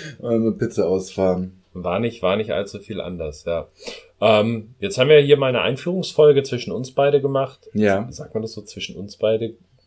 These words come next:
Speaker 1: Zwischen uns beiden.
Speaker 2: Zwischen uns beiden,
Speaker 1: Mit
Speaker 2: ja.
Speaker 1: uns beiden. Hm.
Speaker 2: Ja.
Speaker 1: Ja.
Speaker 2: Es ist gefährlich, wenn du viel mit sehr vielen jungen Leuten abhängst
Speaker 1: Ja,
Speaker 2: und du
Speaker 1: ja,
Speaker 2: so halb
Speaker 1: ja.
Speaker 2: die Jugendsprache kopierst, aber halb deine Sprache hast.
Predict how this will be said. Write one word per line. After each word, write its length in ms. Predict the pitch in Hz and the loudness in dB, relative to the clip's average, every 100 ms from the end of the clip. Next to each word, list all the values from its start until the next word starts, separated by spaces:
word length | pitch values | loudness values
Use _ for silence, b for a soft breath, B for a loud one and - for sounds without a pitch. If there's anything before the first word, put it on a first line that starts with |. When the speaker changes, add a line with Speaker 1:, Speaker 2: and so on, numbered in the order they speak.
| _ - _ _ | _ -20 _ _
Speaker 1:
Zwischen 240 | - 92 95 | -12 -6 -6
uns 120 | 90 | -2
beiden. 420 | 98 113 87 78 _ - | 4 4 4 -8 _ -18
Speaker 2:
Zwischen 220 | 92 90 | -12 -12
uns 140 | 87 | -12
beiden, 400 | - 92 87 101 | -4 -4 0 4
Speaker 1:
Mit 140 | 104 90 | 4 4
Speaker 2:
ja. 60 | |
Speaker 1:
uns 160 | 110 110 | 0 0
beiden. 520 | 104 104 107 101 107 _ | 0 2 2 -2 -6 _
Hm. 120 | 104 92 | -10 -6
Speaker 2:
Ja. 300 | 85 80 - | -6 -8 -8
Speaker 1:
Ja. 320 | 98 90 - _ _ _ _ | -4 -4 -6 _ _ _ _
Speaker 2:
Es 140 | - | -20
ist 180 | - - | -18 -16
gefährlich, 440 | 90 95 95 92 | -6 2 2 0
wenn 100 | 90 | -8
du 60 | 85 | -10
viel 180 | - 101 | -10 -8
mit 260 | 92 - | -8 -8
sehr 140 | - 90 | -2 -2
vielen 200 | - 95 | -2 -8
jungen 180 | 95 92 | -6 0
Leuten 480 | 95 110 110 101 - - - | 2 2 -2 -8 -10 -14 -6
abhängst 440 | 82 101 98 92 | -6 -4 -8 -4
Speaker 1:
Ja, 140 | 90 92 | 2 4
Speaker 2:
und 60 | |
du 60 | 92 | 4
Speaker 1:
ja, 100 | 90 | 4
Speaker 2:
so 60 | 90 | 4
halb 140 | 90 | 2
Speaker 1:
ja. 40 | 90 | 0
Speaker 2:
die 80 | 95 | -4
Jugendsprache 580 | 110 117 - 95 95 | -4 -6 0 0 -2
kopierst, 440 | - 92 107 101 90 | -12 -10 -4 -4 -2
aber 160 | 82 | -4
halb 160 | 87 90 | -4 -2
deine 240 | 87 101 107 | 0 0 -2
Sprache 360 | - 90 87 | -4 -4 -2
hast. 320 | 87 92 - | -2 -4 -4